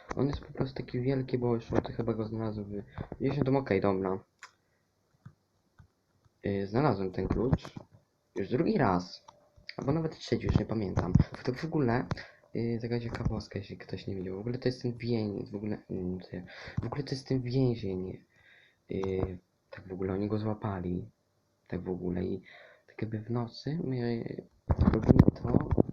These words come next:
taki podkop, nie wiem, jak sobie stawiamy, a w ogóle on tutaj jest w tej celi dalej.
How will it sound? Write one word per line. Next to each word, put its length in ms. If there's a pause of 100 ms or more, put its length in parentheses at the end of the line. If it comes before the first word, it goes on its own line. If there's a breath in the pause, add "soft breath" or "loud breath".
taki 200
podkop, 680
nie 100
wiem, 100
jak 180
sobie 200
stawiamy, 380
a 60
w 60
ogóle 200
on 100
tutaj 240
jest 160
w 120
tej 100
celi 300
dalej. 420